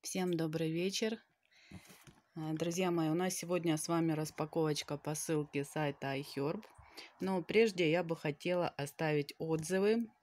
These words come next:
так как меня просила девушка рассказать о, а, косметическом наборе, который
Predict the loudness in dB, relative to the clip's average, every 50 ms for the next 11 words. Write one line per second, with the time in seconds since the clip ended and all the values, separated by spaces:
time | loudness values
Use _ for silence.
0 | _ _ -4 -2 -2 -2 -2 -4 -4 -6 -10 -10 -6 -2 0 0 0 0 0 0
1 | -2 -2 -2 0 0 0 0 0 0 0 0 0 0 -2 -4 -4 -2 -2 -2 -2
2 | -2 -4 -2 -2 -2 0 2 2 0 0 -2 -4 -10 -16 _ _ -4 -4 -2 0
3 | 0 2 0 0 -2 -6 _ _ -20 -20 -18 -20 -20 -20 -20 -14 -10 -6 -4 -2
4 | -2 -2 -2 0 0 0 0 0 -2 -2 -4 -2 0 2 2 2 2 2 0 2
5 | 2 2 2 0 0 -2 0 0 0 0 2 2 0 2 0